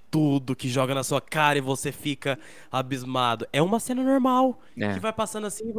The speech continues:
Speaker 1: como se fosse trocando um ritmo do filme. E você fala,
Speaker 2: É.
Speaker 1: "Não, não, não, não é possível que isso aqui tá acontecendo." E você começa a derreter.
Speaker 2: Desse jeito. E isso, e aí você vê, e ainda falta mais de uma hora de filme.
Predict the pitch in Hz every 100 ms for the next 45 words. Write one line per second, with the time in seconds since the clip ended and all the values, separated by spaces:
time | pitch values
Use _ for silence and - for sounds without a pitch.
0 | 196 - 233 233 - 233 - - 247 -
1 | - 269 294 262 254 247 190 190 160 226
2 | - 226 208 202 - 226 220 - - -
3 | - 160 131 113 101 98 95 101 101 98
4 | - - - - - - - - 104 104
5 | 107 110 107 104 107 107 107 120 120 120
6 | 139 123 117 135 - 127 127 151 - -
7 | 117 110 104 147 139 - - 135 160 180
8 | - - 127 131 143 147 160 156 117 135
9 | 208 113 110 - 120 127 147 156 - 151
10 | 151 165 151 151 160 131 170 180 147 147
11 | 160 190 - 202 233 101